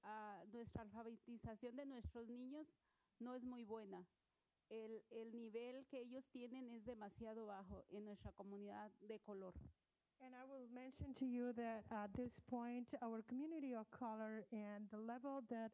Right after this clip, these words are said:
Speaker 2: we have for reading and writing for our kids is very, very low.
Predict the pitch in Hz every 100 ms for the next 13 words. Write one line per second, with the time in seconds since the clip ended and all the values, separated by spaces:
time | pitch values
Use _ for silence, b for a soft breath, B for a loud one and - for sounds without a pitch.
0 | B B B - 233 240 233 262 226 233
1 | 233 226 208 208 208 208 - B B -
2 | 233 247 240 - 233 214 214 208 208 202
3 | - 294 254 208 - 226 196 190 233 214
4 | 208 196 214 208 202 196 170